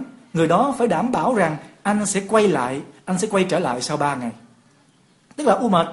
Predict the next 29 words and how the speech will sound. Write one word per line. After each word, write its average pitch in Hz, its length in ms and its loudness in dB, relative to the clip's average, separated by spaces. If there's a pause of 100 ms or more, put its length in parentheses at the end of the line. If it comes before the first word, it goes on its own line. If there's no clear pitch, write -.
(560)
cho 220 480 6 (560)
ông 220 220 0
ta 208 220 2
đi 202 160 0
về, 143 360 0 (440)
nhưng 277 220 2
mà 147 340 2 (160)
anh 190 200 -2
ta 180 220 0
phải 139 200 -8
có 302 120 -6
người 180 220 2
bảo 143 180 -2
lãnh, 165 280 -4
đứng 294 160 -4
ra 277 100 -2
bảo 196 120 -2
lãnh 190 160 -4
rằng 165 320 -4
anh 190 220 -4
ta 208 280 -2
phải 165 460 -6 (520)
đảm 170 260 -2
bảo 156 200 0
là 165 200 0
sẽ 156 260 -6
quay 247 200 6
trở 233 100 2
lại, 160 240 0